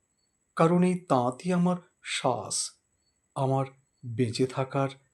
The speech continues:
ভরসা।" শুধু চাহিদার পতন নয়, কাঁচামালের আকাশছোঁয়া দামও বড় সমস্যা হয়ে দাঁড়িয়েছে। সুতা, রং, নকশার উপকরণ সবকিছুর দাম দিন দিন বেড়েই চলেছে।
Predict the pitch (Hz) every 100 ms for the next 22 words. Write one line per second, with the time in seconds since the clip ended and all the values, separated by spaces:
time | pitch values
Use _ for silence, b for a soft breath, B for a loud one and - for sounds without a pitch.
0 | _ - 104 113 113 - - - _ _
1 | _ _ _ _ _ _ _ _ _ _
2 | _ - - 220 262 - 156 190 240 240
3 | 226 240 240 156 226 - - 135 135 220
4 | 220 226 233 - _ _ - 143 147 233
5 | - - 226 170 131 131 180 127 156 -
6 | b b b 143 143 226 208 - 127 165
7 | - 196 190 135 104 104 110 - - _
8 | _ _ _ _ - - 143 147 131 127
9 | - 143 123 123 123 120 123 131 123 117
10 | - 127 117 120 117 117 120 117 117 b
11 | b - - 160 160 190 - 170 131 131
12 | 127 123 131 139 151 143 117 107 117 135
13 | 107 107 113 - 135 -